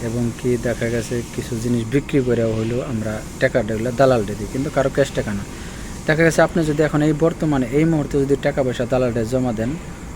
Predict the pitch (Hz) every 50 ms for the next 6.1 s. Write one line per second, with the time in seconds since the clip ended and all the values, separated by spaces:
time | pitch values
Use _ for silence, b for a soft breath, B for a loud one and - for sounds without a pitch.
0 | - - - 170 180 185 175 - 185 175 165 160 160 151 143 170 156 156 147 147
1 | 151 - 156 139 - 147 143 139 135 127 120 113 117 113 113 123 165 196 160 B
2 | B B B B B B - - 117 113 113 110 107 101 101 113 - - - -
3 | - - - - - - 143 143 147 143 - - 117 127 131 123 107 - - -
4 | - - - - - - - - - - - 147 139 143 139 147 147 139 135 135
5 | 139 131 - - 160 156 151 151 143 151 143 139 123 151 143 - 147 135 123 120
6 | 131